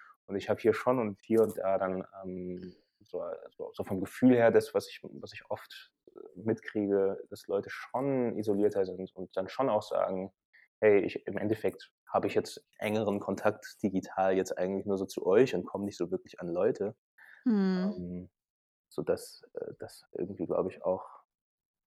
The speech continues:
Speaker 1: äh, normal ist in Anführungsstrichen, dass man da jetzt irgendwie in der Freizeit nicht so wirklich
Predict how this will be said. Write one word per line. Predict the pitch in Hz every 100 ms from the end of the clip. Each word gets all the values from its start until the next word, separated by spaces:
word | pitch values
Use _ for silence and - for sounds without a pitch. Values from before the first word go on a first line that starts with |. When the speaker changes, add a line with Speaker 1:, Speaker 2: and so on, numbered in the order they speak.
| _ _ _ _ _ -
Speaker 1:
äh, |
normal | 90 90 82 82 95
ist | 90
in | 85
Anführungsstrichen, | 82 85 85 82 - - - 78
dass | - -
man | 78
da | 78
jetzt | 82 -
irgendwie | - 82 -
in | -
der | -
Freizeit | - - - - 57 - _ _ _ _ _ _ _ _ _ _
nicht | - -
so | -
wirklich | - - - -